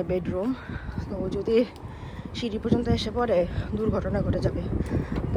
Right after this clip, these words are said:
যার কারণে ও শুয়ে থাকলে ওর সাথে আমি থাকি। তো আর কি করবো, শুয়ে বসে তো থাকা যায় না, আমিও শুয়েই থাকি।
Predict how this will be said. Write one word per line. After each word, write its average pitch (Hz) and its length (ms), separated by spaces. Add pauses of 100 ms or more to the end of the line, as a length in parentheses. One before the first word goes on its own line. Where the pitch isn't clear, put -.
যার 202 180
কারণে 208 260 (500)
ও 196 40 (100)
শুয়ে 247 240
থাকলে 233 240 (100)
ওর 208 120
সাথে 208 220
আমি 190 120 (1500)
থাকি। 190 280 (560)
তো 214 60 (120)
আর 214 120
কি - 160
করবো, 202 240
শুয়ে 233 200
বসে 214 200 (100)
তো - 40 (120)
থাকা 254 220
যায় 196 140
না, 208 80
আমিও 208 200 (160)
শুয়েই 202 300
থাকি। - 220